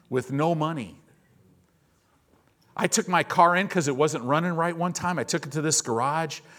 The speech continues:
and, and they, the guy looked at the, I don't even know cars, but they have something called points. I don't think they have that anymore. He pulled off this distributor cap,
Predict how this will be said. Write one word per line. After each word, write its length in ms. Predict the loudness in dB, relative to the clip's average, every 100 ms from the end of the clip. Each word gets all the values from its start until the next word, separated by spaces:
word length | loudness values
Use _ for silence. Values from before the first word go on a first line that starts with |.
| -20 -6
and, 200 | -4 -4
and 200 | -4 -2
they, 160 | 0 -2
the 340 | -6 -4 -4
guy 220 | -2 0 0
looked 380 | 2 0 0
at 180 | -2 0
the, 360 | 0 0 -2 -8 -18 _ _ -2
I 80 |
don't 140 | -2 -2
even 180 | -4 -4
know 160 | -6
cars, 420 | -6 -2 -2 -2
but 200 | -6 -8
they 80 | -6
have 240 | -6 -8 -6
something 280 | -8 -8
called 320 | -10 -10 -10 -12
points. 680 | -12 -10 -12 -10 -10 -10 _ _ _ -6
I 80 |
don't 100 | -4
think 140 | -4 -4
they 100 | -2
have 220 | -2 -4
that 160 | -6 -6
anymore. 520 | -8 -8 -8 -10 -12 -18 -20 -20 -20 -20 -20 -20 _ _
He 140 | -4 0
pulled 260 | 2 6
off 220 | 6 6
this 180 | 2 0
distributor 480 | 2 0 2 0 0
cap, 460 | 0 0 0 -2